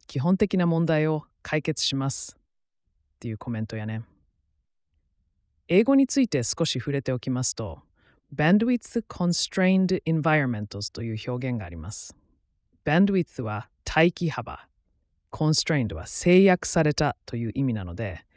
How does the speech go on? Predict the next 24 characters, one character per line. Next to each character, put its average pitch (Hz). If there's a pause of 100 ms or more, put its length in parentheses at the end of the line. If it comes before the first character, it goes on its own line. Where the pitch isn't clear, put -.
(220)
こ -
の 151
場 139
合、 139 (640)
待 208
機 247
幅 120
が 92
制 -
約 156
さ -
れ 143
た 131
環 151
境 147
を 170 (360)
指 -
し -
て 95
い 90
ま -
す。 - (600)
ま 139
た、 151